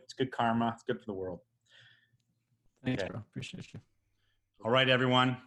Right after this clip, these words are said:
Speaker 1: Hope you enjoyed that episode. I had a lot of fun recording it. Ryan's a super nice guy. It was a great chat. And if you learned something, if you like this podcast, please share it with your friends.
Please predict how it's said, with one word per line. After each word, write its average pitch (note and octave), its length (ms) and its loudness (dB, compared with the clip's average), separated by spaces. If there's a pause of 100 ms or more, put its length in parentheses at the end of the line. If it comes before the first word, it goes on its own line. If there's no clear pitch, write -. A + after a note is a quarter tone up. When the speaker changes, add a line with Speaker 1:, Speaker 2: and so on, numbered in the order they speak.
(140)
Speaker 1:
Hope B2 240 -6
you B2 100 2
enjoyed A#2 400 2
that A2+ 160 4
episode. A2 640 0 (380)
I G#2+ 60 -4
had A2+ 80 0
a A2+ 40 2
lot A2+ 160 2
of G#2+ 80 -6
fun A#2 180 2
recording B2+ 560 0
it. B2+ 200 0 (360)
Ryan's A2 220 -2
a G#2 40 -10
super B2+ 280 -4
nice A2+ 280 0
guy. A2+ 460 2
It A2 60 -2 (360)
was F#2+ 120 -8
a F#2+ 40 -8
great A#2 360 0
chat. A2 520 0 (1120)
And C3+ 480 0
if D3 220 -8
you E3+ 80 -2
learned F#3+ 320 4
something, F3 580 0
if B2+ 160 -8
you C#3 80 0
like D#3 300 2
this D3+ 140 -4
podcast, C3 640 0
please E3+ 200 -4
share B2+ 260 2
it B2+ 80 0
with B2+ 120 -2
your C3+ 100 -6
friends. C#3 680 -6